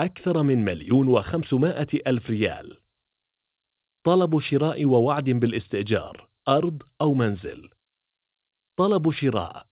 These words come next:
أو إنشاء ووعد بالاستئجار، منتج الإجارة الموصوفة بالذمة، عقد التأجير، جدول السداد، سند لأمر،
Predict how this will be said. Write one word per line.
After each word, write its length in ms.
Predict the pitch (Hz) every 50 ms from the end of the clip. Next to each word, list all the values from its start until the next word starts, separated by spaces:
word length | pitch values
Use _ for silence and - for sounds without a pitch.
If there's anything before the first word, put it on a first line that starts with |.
| _ _ _
أو 140 | 120 117 107
إنشاء 560 | - 101 107 107 98 - - 139 151 165 - - -
ووعد 380 | 135 127 123 127 165 170 160
بالاستئجار، 1000 | 135 139 127 127 - - - 123 - - 85 101 107 117 90 73 78 - - - _ _ _
منتج 480 | - 104 139 180 185 180 175 165 143 143
الإجارة 720 | 143 - 147 135 117 123 117 90 85 - - - - _ _ -
الموصوفة 720 | 113 113 107 101 90 92 - - - 175 160 - 160 127 -
بالذمة، 540 | 127 120 123 113 104 113 104 - - - - - - _ _ _ _ _ _ _ _
عقد 380 | - 90 104 139 147 - 143 143
التأجير، 800 | 139 123 - 147 - - 110 - 107 85 78 - - - - _ _ _ _ _ _ _
جدول 400 | 127 120 170 180 180 196 190 175
السداد، 580 | 175 - - - 139 123 117 104 - - - _ _ - _ _ _ _ _ _ _ _ _ _ _ _ -
سند 360 | 165 165 180 185 175 120 -
لأمر، 460 | 131 139 113 117 98 87 - - -